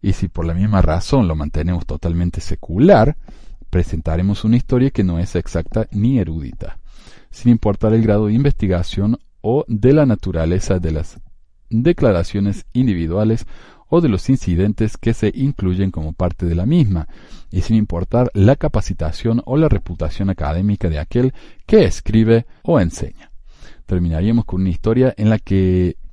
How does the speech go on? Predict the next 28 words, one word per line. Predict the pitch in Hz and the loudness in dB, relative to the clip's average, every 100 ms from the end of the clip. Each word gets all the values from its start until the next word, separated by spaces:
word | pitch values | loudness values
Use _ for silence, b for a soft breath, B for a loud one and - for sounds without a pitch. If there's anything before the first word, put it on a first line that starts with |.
| - - _ _ _ - - | -20 -20 _ _ _ -18 -14
se | - - | -4 2
le | 101 101 | 4 6
ha | 110 123 | 4 2
omitido | 156 170 104 - 101 | 0 2 2 2 0
el | 98 | 0
ingrediente | 82 78 78 85 80 78 | -2 -2 -2 -2 -4 -4
más | 76 - | -6 -8
esencial. | 80 - - - - - - - - _ _ - - - - - | -10 -12 -12 -12 -14 -14 -14 -14 -18 _ _ -20 -16 -16 -14 -8
Aquellos | 101 - 87 87 | -6 -4 -4 -4
que | - | -4
tienen | 87 87 | -2 -2
el | 82 | 0
espíritu | 90 101 123 117 - 208 B B B B B B B B B - - | -2 0 2 2 0 -8 B B B B B B B B B -10 2
pueden | 147 147 | 4 6
reconocer | 127 123 104 98 113 | 4 2 0 2 2
muy | 113 127 | 4 4
fácilmente | - 120 101 92 110 - 135 151 | 2 0 0 2 0 0 -2 -2
si | - - 98 | -8 -4 2
algo | 95 101 104 | 2 2 2
les | 101 - | 2 0
falta | 113 110 113 | 0 0 2
a | 92 | 0
la | |
historia | 92 - 113 113 | 0 -2 0 2
escrita | 98 - 113 - 127 | 0 -2 -4 -2 0
de | 80 | 0
la | |
Iglesia. | 87 139 190 - - | 0 4 4 2 -6